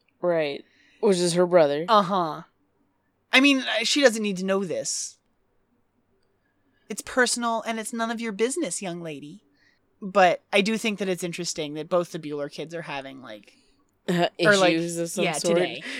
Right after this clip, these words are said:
Speaker 2: Uh-huh. Jeannie says, "Nice attitude," and then turns to leave. And Grace says, "Isn't Missus Hagel expecting you in consumer ed class?"
Speaker 1: She's like, "Probably."
Speaker 2: "Probably."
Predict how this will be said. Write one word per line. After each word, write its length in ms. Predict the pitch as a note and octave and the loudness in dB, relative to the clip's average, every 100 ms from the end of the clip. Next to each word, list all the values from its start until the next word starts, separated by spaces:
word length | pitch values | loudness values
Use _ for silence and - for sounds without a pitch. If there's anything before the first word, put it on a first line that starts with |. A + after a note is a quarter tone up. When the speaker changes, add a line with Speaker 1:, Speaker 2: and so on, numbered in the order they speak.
| G#3+ | -10
Speaker 2:
Uh-huh. 360 | G3 E3 D3+ E3 _ _ _ F#3+ | -10 -10 -10 -14 _ _ _ -12
Jeannie 220 | F#3 F#3 | -8 -8
says, 220 | E3 D#3+ | -8 -8
"Nice 320 | F#3+ G#3 G3 | -2 -2 -2
attitude," 640 | F#3 E3+ D#3 - D#3+ D3+ _ _ _ _ _ _ | -4 -6 -8 -12 -14 -20 _ _ _ _ _ _
and 180 | F#3 F#3+ | -6 -4
then 120 | F#3 | -2
turns 240 | F3 F3+ D#3+ | -4 -6 -6
to 100 | F3 | -10
leave. 420 | D#3+ D3 C#3+ - _ _ _ _ _ _ _ _ _ - | -10 -10 -12 -18 _ _ _ _ _ _ _ _ _ -8
And 120 | G3 | -6
Grace 220 | F3+ F3 | -2 -2
says, 340 | - E3+ D3+ - _ _ _ - | -2 -6 -8 -12 _ _ _ -2
"Isn't 280 | D4+ D#4+ D#4 | -2 0 -2
Missus 280 | C#4 C#4+ - | -2 -2 -2
Hagel 340 | B3+ C4 C4 | -2 -2 -2
expecting 480 | B3 - A#3+ - C4 | -4 -4 -6 -6 -4
you 160 | C4 C4 | -2 -4
in 80 | |
consumer 480 | A#3 A#3+ - B3+ B3 | -6 -8 -4 -4 -4
ed 240 | G#3 A3 A3 | -4 -6 -6
class?" 600 | - C#4+ D4+ - - - _ | -6 -6 -6 -8 -10 -12 _
Speaker 1:
She's 160 | - G3+ | -10 -8
like, 140 | F3+ - | -8 -8
"Probably." 540 | E3+ C#3+ C#3+ D3 D3+ | -2 0 -2 -8 -10
Speaker 2:
"Probably." 720 | - B3 G#3+ F3 E3+ E3+ E3+ | -2 4 4 4 -6 -10 -12